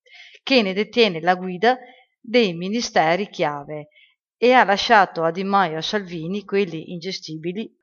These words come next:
quelli su cui Di Maio e Salvini hanno costruito le loro fortune. È altrettanto evidente, per stessa ammissione del presidente Mattarella, che lui, fin dall'inizio della crisi post-elettorale,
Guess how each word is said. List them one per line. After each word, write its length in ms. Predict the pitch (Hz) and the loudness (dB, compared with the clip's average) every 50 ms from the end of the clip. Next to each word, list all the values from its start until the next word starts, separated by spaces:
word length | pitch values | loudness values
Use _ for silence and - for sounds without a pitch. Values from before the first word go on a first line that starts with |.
| _ _ | _ _
quelli 360 | - 262 262 240 202 220 214 | -2 0 0 0 0 -2 -4
su 200 | - - 254 - | -4 -6 -8 -6
cui 220 | - 262 254 214 | -4 -4 -4 -4
Di 120 | 160 175 175 | -4 -6 -4
Maio 340 | 185 190 185 180 165 156 | -2 0 0 0 0 -2
e 20 | 160 | -4
Salvini 520 | - - 226 214 185 180 185 196 208 220 226 | -4 -4 -4 -4 -6 -6 -6 -4 -2 0 0
hanno 260 | 233 220 175 160 160 | 0 0 -2 -4 -8
costruito 580 | - - 196 - - 247 240 214 185 170 - 220 | -10 -12 -12 -8 -6 -4 -2 -2 -4 -6 -6 -4
le 120 | 220 240 | -2 -2
loro 260 | 214 175 156 165 175 | -2 -2 -4 -6 -8
fortune. 760 | 160 - - 180 170 _ - 156 - - 151 147 143 143 139 _ _ _ _ _ _ _ _ | -8 -10 -12 -16 -16 _ -16 -18 -18 -16 -18 -18 -18 -18 -20 _ _ _ _ _ _ _ _
È 280 | _ 262 269 240 180 - - | _ 6 6 6 6 4 0
altrettanto 680 | - 185 185 - 214 208 - - 226 220 208 214 - 170 | -2 -2 0 -2 -6 -2 2 4 4 4 4 2 -2 -8
evidente, 800 | 160 170 208 170 180 175 170 165 160 - 202 208 196 202 _ _ | -6 -6 -6 -6 -6 -6 -6 -8 -8 -6 -6 -6 -6 -8 _ _
per 140 | - 175 - | -8 -8 -6
stessa 400 | - - 226 233 220 - - 170 | -6 -4 -4 -4 -2 -2 -4 -4
ammissione 560 | 156 170 165 - - - 208 208 208 185 156 | -6 -6 -8 -8 -6 -6 -4 -4 -4 -4 -6
del 140 | 151 156 156 | -8 -10 -10
presidente 640 | - - 175 160 185 185 175 180 185 185 185 165 151 | -8 -8 -8 -8 -6 -4 -4 -4 -4 -4 -8 -10 -12
Mattarella, 640 | 151 151 - 190 180 175 151 147 151 165 180 175 175 - - - _ _ _ | -12 -8 -4 -4 -2 -2 -2 -4 -4 -4 -4 -4 -4 -6 -12 -20 _ _ _
che 200 | - 220 220 190 | -4 -4 -2 -2
lui, 360 | 170 180 185 202 226 233 208 | -2 -2 -2 -2 -2 -4 -6
fin 280 | - - 247 254 240 208 | -6 -2 0 0 0 0
dall'inizio 640 | 165 175 170 196 202 185 175 185 190 185 185 - | 0 -2 -2 -2 -4 -4 -4 -4 -6 -6 -8 -8
della 220 | 160 156 156 175 165 | -8 -6 -6 -6 -6
crisi 420 | 170 - 202 196 185 160 165 156 - - - - - _ _ _ | -6 -6 -6 -6 -6 -6 -8 -10 -12 -14 -20 -20 -20 _ _ _
post-elettorale, 1120 | - 220 214 208 - - 190 170 156 165 165 170 214 208 190 165 160 165 170 190 196 | 0 0 0 0 -2 -6 -6 -6 -6 -6 -8 -6 -4 -2 0 0 0 -2 -2 -4 -6